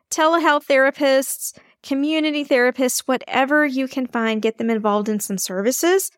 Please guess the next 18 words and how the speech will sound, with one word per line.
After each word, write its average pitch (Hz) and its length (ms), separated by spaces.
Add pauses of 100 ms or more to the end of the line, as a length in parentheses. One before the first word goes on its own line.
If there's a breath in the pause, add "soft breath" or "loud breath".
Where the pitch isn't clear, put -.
(300)
to 226 120
help 262 260
them 226 280
with 208 180
their - 380
oppositional 208 760
or 196 160
defiant 180 600
behaviors. - 760 (1080)
And 233 120
my 269 100
last 339 440
tool 214 640
when 214 260
you're 214 180
dealing 269 460
with 220 260
suspected 254 1160